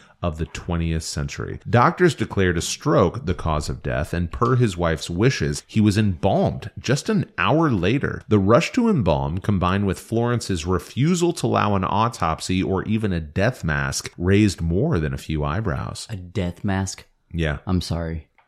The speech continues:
Speaker 1: Do you know what a death mask is? I
Speaker 2: I
Speaker 1: mean,
Speaker 2: have
Speaker 1: you
Speaker 2: no
Speaker 1: know what
Speaker 2: idea what a death mask is.
Speaker 1: So, I mean, they have one of Teddy Roosevelt, your boy. I mean, you can look it up. You,
Speaker 2: Okay.
Speaker 1: you
Speaker 2: So it's very literal.
Speaker 1: Yeah, I mean, I mean, someone comes out and they make a plaster or, I don't
Speaker 2: A
Speaker 1: know.
Speaker 2: Paris?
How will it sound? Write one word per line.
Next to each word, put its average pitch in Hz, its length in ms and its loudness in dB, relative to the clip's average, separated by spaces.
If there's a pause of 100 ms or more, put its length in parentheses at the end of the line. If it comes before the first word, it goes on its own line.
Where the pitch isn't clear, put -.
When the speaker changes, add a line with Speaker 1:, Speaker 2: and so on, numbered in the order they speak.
(160)
Speaker 1:
Do 98 80 -2
you 98 60 2
know 98 80 0
what 92 80 0
a 85 60 -2
death 95 220 -4
mask 139 220 -4
is? - 80 -14
I - 40 -10
Speaker 2:
I - 20 -4
Speaker 1:
mean, 95 100 2
Speaker 2:
have 82 140 0
Speaker 1:
you 90 80 2
Speaker 2:
no 87 80 4
Speaker 1:
know 85 60 4
what 82 100 0
Speaker 2:
idea 80 240 -4
what 82 100 -6
a 117 60 -14
death 82 320 -8
mask 80 320 -10
is. 87 120 -10
Speaker 1:
So, 107 380 2
I 107 60 -2
mean, 73 240 -4
they 101 80 -2
have 120 160 0
one 104 160 0
of 76 160 -6
Teddy 82 180 -2
Roosevelt, 71 480 -2
your 98 120 -2
boy. 67 380 -6
I - 60 -14
mean, 76 120 -6
you 85 100 -6
can 80 120 -6
look 80 120 -6
it 87 80 -2
up. 90 240 -4
You, 117 80 2
Speaker 2:
Okay. 87 340 2
Speaker 1:
you 80 360 -6
Speaker 2:
So 127 200 6
it's - 240 4
very 85 320 2
literal. 80 340 -8 (160)
Speaker 1:
Yeah, 135 360 -4
I 80 40 -12
mean, 62 280 -12 (360)
I 67 40 -14
mean, 67 160 -12
someone 82 280 -4
comes 73 280 -6
out 76 180 -8
and - 80 -10
they 71 60 -6
make 69 320 -8
a 71 240 -4
plaster 71 720 -8
or, 67 600 -8
I 71 100 -12
don't 67 100 -6
Speaker 2:
A 69 40 -8
Speaker 1:
know. 65 80 -8
Speaker 2:
Paris? 85 500 -2